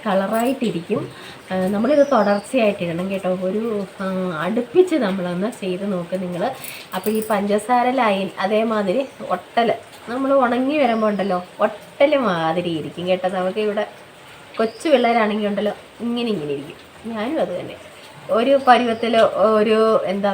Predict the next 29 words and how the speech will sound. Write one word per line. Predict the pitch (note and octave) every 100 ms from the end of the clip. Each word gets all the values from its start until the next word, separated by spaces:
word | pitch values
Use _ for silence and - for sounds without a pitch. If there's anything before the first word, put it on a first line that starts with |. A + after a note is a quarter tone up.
| G3
വെള്ളത്തിൻ്റെ | F#3+ G3+ - G#3+ G3+
ആ | G3+
ഒരു | G3 F#3+
ഇതൊക്കെ | F#3 G3+ G#3
മാറുമ്പോൾ | F#3+ F3+ F#3+ G3 B3 - - - - - - - - - - - - - -
ഇങ്ങനെ, | G#3+ G#3 G#3+ - - -
ഇങ്ങനെ, | B3 C#4 D4+
ഇങ്ങനെ, | A#3 G3
ഇങ്ങനെ, | F3+ F3 F3
ഇങ്ങനെ, | D#3 C#3 - - -
ഇങ്ങനെ | G#3 B3 G3
ഇരിക്കാൻ | D#3+ F3+ F#3
നല്ല | F3+ F3+
രസം | D#3 A#3 G#3
കേട്ടോ. | G#3 - D#4 G#4 G#4 - G#3+
അപ്പോൾ | G#3+ A#3+ B3+
നിങ്ങളും | A3+ A#3 C4+
ചെയ്ത് | C4 G#3 A#3+
നോക്കൂ. | G#3 G3+ B3 - - -
അപ്പോൾ | A3 A#3 A3
ബീട്രൂട്ട് | A3 C#4 - C#4+ C4+ B3 G#3+
പോലെ | G#3+ G#3+ G#3+ G#3 F3+ -
ചുവന്നു | - G3+ G3+ G#3+ B3 C#4 D4
തുടുക്കുക | G#3+ F3 F3+ F3 D#3+ - - - -
കേട്ടോ. | G3 F3 D3+ - - -
അപ്പോൾ | G3 A3 A#3+ G#3
നല്ല | G#3+ A3+ G#3
മുഖത്തിന് | G3 G3+ G#3+ A#3 A#3
നല്ല | F#3+